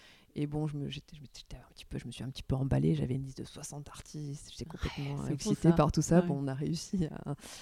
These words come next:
Speaker 1: à se limiter à, je sais plus, vingt-quatre, vingt-cinq. Mais c'est là que j'ai pu inviter justement Hans Hopdebeck, Erwin Wurm, enfin, des artistes que, que je, que j'admire, euh, vraiment. Enfin,
Speaker 2: Bravo,
Speaker 1: Annette
Speaker 2: quoi.
Speaker 1: Messager,
Speaker 2: Ouais.
Speaker 1: bien sûr, qui est, enfin, je, j'adore le travail d'Annette Messager. Donc, euh,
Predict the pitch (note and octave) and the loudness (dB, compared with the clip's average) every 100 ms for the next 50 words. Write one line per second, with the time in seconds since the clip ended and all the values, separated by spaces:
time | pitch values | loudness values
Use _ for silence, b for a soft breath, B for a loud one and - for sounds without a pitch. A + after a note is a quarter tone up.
0 | B B - D3+ - D3 C#3+ D#3+ D3 - | B B -4 -2 0 -2 0 2 2 0
1 | D#3 D3+ D3 - C#3+ C#3 C#3+ - C4+ - | -4 -2 -2 -4 -6 -6 -4 -2 -2 -2
2 | C#3 C3+ C3+ - B2+ - C3+ G3+ D#3+ C3+ | -4 -2 -4 -6 -6 -4 0 0 0 -6
3 | - C#3 C3 C3+ - D#3 D#3+ - C#3 D3+ | -4 -4 -4 -8 -8 -6 -6 -8 -6 -8
4 | C#3+ C#3 C3+ C#3 D3 D#3 - C#3+ C3+ C#3 | -8 -8 -8 -4 -4 -4 -6 -8 -6 -4
5 | D3 E3 D#3+ - - - - - - - | -2 -2 -2 -6 -6 -6 -8 -10 -10 -12
6 | G1+ - - D3 C#3 C#3+ - C3+ C#3 C#3+ | -14 -14 -16 -14 -12 -12 -10 -8 -6 -4
7 | D3+ D#3+ D#3 C#3 C#3+ - - - b b | -4 -2 -4 -6 -8 -8 -8 -10 b b
8 | - D3+ F3 F3+ C#3+ - C3+ D3 C4+ C3+ | -2 2 2 2 0 0 2 4 2 2
9 | - C#3 D3 F#3 C#3+ - - D3+ - B2 | 2 2 2 2 2 2 4 4 4 -2
10 | B2 B2 C#3 B B B B B B B | 0 -2 -4 B B B B B B B
11 | - - - - - - C3+ C3+ C#3 - | -6 -4 -2 -4 -8 -4 2 6 6 4
12 | - C3 C3 C3+ C#3 C#3+ - D3 D#3+ F3 | 4 2 0 -4 -2 -4 -2 -4 -2 -4
13 | C#3+ B2+ C#3 C3+ | -4 -6 -6 -8